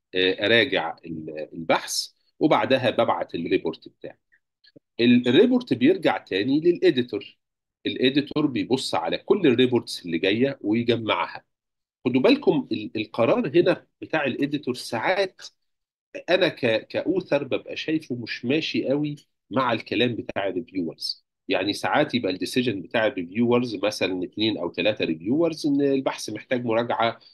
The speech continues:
ويوصم ببعض التعديلات، والاقي الإديتور شايف إن التعديلات دي اللي طلعوها الريفيورز لا دي ما تتصلحش، ودي حاجات major، برغم إن الديسيجن بتاعهم كان إن إحنا نعمل revision،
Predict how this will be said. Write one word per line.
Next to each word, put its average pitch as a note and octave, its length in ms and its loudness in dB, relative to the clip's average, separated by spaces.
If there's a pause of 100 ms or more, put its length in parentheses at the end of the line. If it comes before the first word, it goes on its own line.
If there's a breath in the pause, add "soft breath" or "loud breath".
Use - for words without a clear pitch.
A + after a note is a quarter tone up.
(140)
ويوصم A#2+ 500 4
ببعض G2+ 440 0
التعديلات، F#2 720 -2
والاقي A2 300 2
الإديتور A#2+ 640 -2 (720)
شايف D#3 560 4
إن A2+ 140 -4
التعديلات A2 640 0 (160)
دي - 280 -12
اللي F#2+ 120 -6
طلعوها G#2 520 2
الريفيورز C3+ 600 -2
لا B2+ 160 2
دي B2 160 0
ما A#2 100 -2
تتصلحش، - 840 -6 (380)
ودي A2 240 0
حاجات - 420 -2
major، G#2 480 2
برغم B2+ 340 2
إن G2+ 120 0
الديسيجن G2+ 540 0
بتاعهم F#2 420 -4
كان G#2+ 240 -2
إن G2+ 140 -4
إحنا A2 220 -2
نعمل G#2+ 420 0
revision، E3 400 2